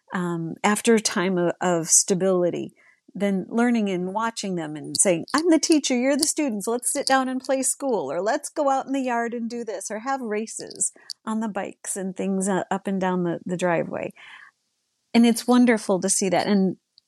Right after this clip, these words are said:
now that they're adults as well, to see them just joking and laughing. And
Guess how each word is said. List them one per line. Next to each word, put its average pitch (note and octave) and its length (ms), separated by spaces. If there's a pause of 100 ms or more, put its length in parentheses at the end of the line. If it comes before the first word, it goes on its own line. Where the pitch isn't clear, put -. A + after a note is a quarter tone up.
now G3+ 420
that F#3+ 200
they're F#3 220
adults F#3 460
as F3+ 180
well, F#3 320
to - 160
see A3+ 200
them F#3 200
just A#3 240
joking C4+ 460
and G3 140
laughing. G#3+ 480
And - 160